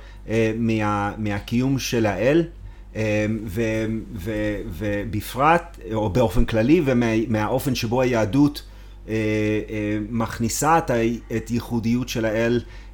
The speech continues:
אה, אל השיח ולעולם. אוקיי, ולכן, אה, הדרך ה-, אה, אה, אחד מה-,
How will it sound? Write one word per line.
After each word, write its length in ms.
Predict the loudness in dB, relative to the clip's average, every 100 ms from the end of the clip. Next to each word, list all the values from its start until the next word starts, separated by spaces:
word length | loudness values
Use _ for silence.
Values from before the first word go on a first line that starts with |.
| -2
אה, 240 | 0 2
אל 120 | 2
השיח 440 | 0 2 0 -2 -4
ולעולם. 580 | -2 0 2 2 0 -2 -8 -12 -12 -12 -14 2
אוקיי, 280 | 6 6 8
ולכן, 440 | 10 10 10 8 8 6 2 4
אה, 220 | 8 8 6 2 -16 -8 4
הדרך 1300 | 8 10 10 8 6 2 -4 8 10 10 8 6
ה-, 40 | 8 8 8 4 -2 -4
אה, 280 | 0 2 2 0 -2
אה, 140 | 0 0 -2 -4 -4
אחד 260 | 2 6
מה-, 280 | 10 10 10